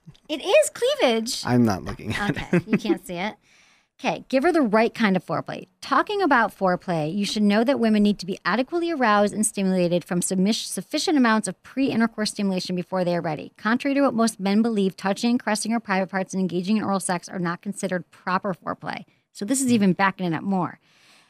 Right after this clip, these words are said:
Speaker 1: These are really sexual acts on their own and not the sexual prelude a woman needs. Foreplay should involve mental activities that will heighten her arousal, such as talking dirty, as well as physical acts that target her non-sexual
Speaker 2: Mm-hmm.
Speaker 1: erogenous zones and massaging her back. Massaging her back, talking dirty, that's all foreplay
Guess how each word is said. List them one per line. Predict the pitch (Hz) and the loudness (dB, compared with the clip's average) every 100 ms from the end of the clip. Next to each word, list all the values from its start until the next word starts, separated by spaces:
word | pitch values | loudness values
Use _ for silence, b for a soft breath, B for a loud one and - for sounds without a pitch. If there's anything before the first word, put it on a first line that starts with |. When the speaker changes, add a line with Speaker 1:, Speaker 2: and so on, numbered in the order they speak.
| b | b
Speaker 1:
These | 175 202 254 285 | -4 2 4 4
are | 226 | 4
really | 226 214 202 | 2 0 -2
sexual | - 208 - 190 | -4 -4 -4 -2
acts | 185 - | -2 -2
on | 175 | -2
their | 175 | 0
own | 233 226 | 0 2
and | 185 | 2
not | 175 185 | 0 -4
the | |
sexual | 175 185 - 180 | -6 -6 -6 -10
prelude | - - 233 233 185 165 | -10 -8 -4 0 0 0
a | - | -4
woman | 170 170 180 | -2 0 2
needs. | 220 170 - | 2 0 -6
Foreplay | - 208 208 247 | -6 -6 -4 -6
should | 247 254 | -4 -2
involve | 208 196 185 | 0 2 2
mental | 180 190 247 285 | 2 2 2 0
activities | 294 - 285 226 233 208 | -2 -2 -2 -2 -2 -2
that | 196 | -2
will | 175 | -2
heighten | 185 175 | -2 0
her | 214 269 | 2 2
arousal, | 220 190 185 196 | 2 2 2 -2
such | 185 175 | -4 -6
as | 175 | -8
talking | - 165 170 277 | -4 -4 0 2
dirty, | 247 208 196 208 | 4 2 2 -2
as | - 165 | -4 -2
well | 175 | -2
as | 170 | -2
physical | - 214 247 - | -6 -6 -4 -2
acts | 190 190 - | 0 0 -4
that | - | -12
target | - 185 185 | -4 -2 0
her | |
non-sexual | 165 165 220 254 208 247 220 | 0 0 0 0 -2 -2 0
Speaker 2:
Mm-hmm. | 190 185 | 2 0
Speaker 1:
erogenous | 175 - | -4 -10
zones | 165 160 160 156 | -8 -4 -4 -4
and | 160 | -6
massaging | 165 165 165 165 | -2 -2 -2 -4
her | 156 | -6
back. | - - - _ _ _ B B - | -6 -8 -14 _ _ _ B B -8
Massaging | 196 226 233 | 0 2 4
her | 247 | 2
back, | 214 196 | 2 0
talking | - 180 185 | -2 -4 -2
dirty, | 175 165 | -4 -2
that's | 160 156 - | -2 -2 -2
all | 151 | -4
foreplay | - - - - | -6 -14 -16 -20